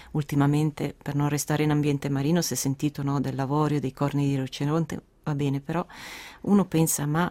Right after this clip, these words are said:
un pettine di tartaruga, così". Si possono anche comprare cose in allevamento, è chiaro, però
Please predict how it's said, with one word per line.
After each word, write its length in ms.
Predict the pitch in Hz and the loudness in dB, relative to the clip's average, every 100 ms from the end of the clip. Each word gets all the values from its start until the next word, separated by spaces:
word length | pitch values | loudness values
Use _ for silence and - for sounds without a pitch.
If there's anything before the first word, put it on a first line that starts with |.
| - | -2
un 280 | 156 147 - | 0 0 2
pettine 680 | 156 160 - 165 156 156 - - - - | 0 0 -2 2 2 0 -6 -20 -20 -6
di 180 | 147 156 | -2 0
tartaruga, 760 | 151 143 - 147 143 139 139 139 | -2 -4 -2 0 0 0 -4 -4
così". 300 | 147 131 127 - - - - - _ _ _ _ _ - _ | -4 -4 -6 -12 -20 -20 -20 -20 _ _ _ _ _ -20 _
Si 320 | - - 226 | 4 4 4
possono 760 | - 185 190 - 226 220 220 - | 4 2 2 0 4 6 6 2
anche 400 | 175 165 175 185 | 0 0 0 -2
comprare 840 | 175 160 170 151 143 151 165 170 - - _ _ - _ _ _ _ _ - _ | 0 2 2 2 2 2 0 -2 -8 -20 _ _ -20 _ _ _ _ _ -20 _
cose 520 | - 147 143 165 - _ | -4 -2 0 0 0 _
in 240 | - 156 147 | -2 2 4
allevamento, 1040 | 147 147 143 143 143 139 135 135 143 139 - _ _ - | 4 2 2 2 2 2 0 -2 -6 -6 -10 _ _ -10
è 140 | 160 | -8
chiaro, 360 | - 123 123 127 | -6 -6 -6 -6
però 320 | - 196 | 2 2